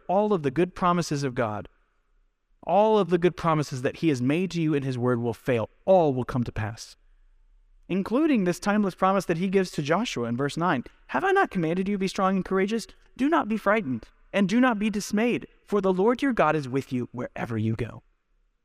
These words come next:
This promise is reiterated and confirmed by Jesus to his disciples as he is ascending to heaven. He says, "Lo, I will be with you always, even unto the end of the age.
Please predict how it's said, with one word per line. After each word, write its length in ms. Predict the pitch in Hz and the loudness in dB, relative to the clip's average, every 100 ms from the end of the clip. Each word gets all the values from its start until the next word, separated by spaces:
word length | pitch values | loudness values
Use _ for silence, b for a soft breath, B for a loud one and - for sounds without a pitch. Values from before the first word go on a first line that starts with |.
| _ _ _ _ _ _ _ _ _ _ _ _ _ _ - | _ _ _ _ _ _ _ _ _ _ _ _ _ _ -8
This 120 | 123 | -6
promise 340 | - 139 123 | -2 0 0
is 120 | 120 113 | -2 -2
reiterated 640 | 117 135 139 131 127 120 | 2 2 2 0 0 -2
and 140 | 110 | -2
confirmed 460 | 113 107 131 127 120 | -4 -2 0 0 0
by 140 | 117 | 0
Jesus 440 | 113 120 120 120 - | 0 -2 0 -2 -4
to 140 | 113 | -4
his 120 | 110 | -4
disciples 640 | 110 107 123 123 131 131 - _ _ _ _ _ _ _ - | -6 -4 -2 -2 -4 -8 -12 _ _ _ _ _ _ _ -8
as 120 | 113 | 0
he 60 | |
is 120 | 127 107 | 0 0
ascending 420 | - 139 131 135 | -2 0 0 0
to 120 | 120 | 0
heaven. 420 | 120 120 127 135 _ - | 0 0 -2 -6 _ -10
He 100 | 117 | -4
says, 220 | 123 113 | -2 0
"Lo, 220 | 117 123 | 2 4
I 100 | 127 | 4
will 60 | 120 | 2
be 120 | 117 | 0
with 300 | 110 123 - | -2 -2 -2
you 260 | 131 131 143 _ _ _ _ - | -2 -2 -6 _ _ _ _ 0
always, 600 | 127 117 107 107 104 - | 2 4 0 -2 -6 -4
even 380 | 165 160 160 160 | -2 0 2 0
unto 280 | - 120 120 | 0 -2 -2
the 160 | 113 - | -2 -2
end 340 | 135 139 139 - | -2 -2 -4 -6
of 100 | 117 | -4
the 140 | 117 | -2
age. 400 | 113 92 - - | -4 -8 -10 -14